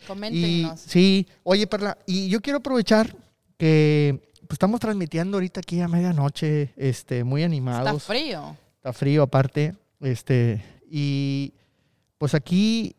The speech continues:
Speaker 2: una de las cosas que nos ha pasado en las redes sociales es que nos hemos hecho amigos o nos hemos dado a conocer, o hemos podido conocer, mejor dicho, a muchos, pues, les dicen influencers, ¿no?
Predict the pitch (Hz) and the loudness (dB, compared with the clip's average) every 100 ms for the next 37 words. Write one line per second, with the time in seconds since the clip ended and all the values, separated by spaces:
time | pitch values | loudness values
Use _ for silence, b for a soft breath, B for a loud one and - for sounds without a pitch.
0 | - 180 240 233 - 214 208 208 190 160 | 2 4 6 4 2 0 0 0 0 2
1 | 180 - 214 208 202 190 185 170 185 185 | 2 2 -2 -2 -6 -6 -8 -4 -2 -2
2 | 190 190 175 165 - b b b b 160 | -2 2 4 2 -2 b b b b 0
3 | 156 220 202 180 180 196 196 185 - 196 | 2 2 2 4 4 2 0 0 2 0
4 | - 147 143 175 165 156 151 131 120 147 | 2 2 4 4 4 2 2 0 2 2
5 | 170 170 156 165 180 - 151 139 147 143 | 4 4 6 6 4 2 2 2 0 0
6 | 143 - _ _ _ - 127 123 156 226 | -2 -12 _ _ _ -6 0 2 4 2
7 | - 151 131 156 277 277 156 131 120 139 | 2 4 6 6 6 4 4 2 2 2
8 | 139 127 147 139 127 156 - b b b | 2 -2 -2 -2 -4 -6 -6 b b b
9 | b b b _ 143 151 165 165 196 185 | b b b _ 4 8 6 6 2 0
10 | - _ _ _ _ _ _ _ _ - | -6 _ _ _ _ _ _ _ _ -6
11 | 165 - - - - 170 202 277 240 175 | -6 -6 -16 -10 0 0 2 -2 -2 -2
12 | 208 254 220 165 151 220 | -2 -2 0 0 0 -2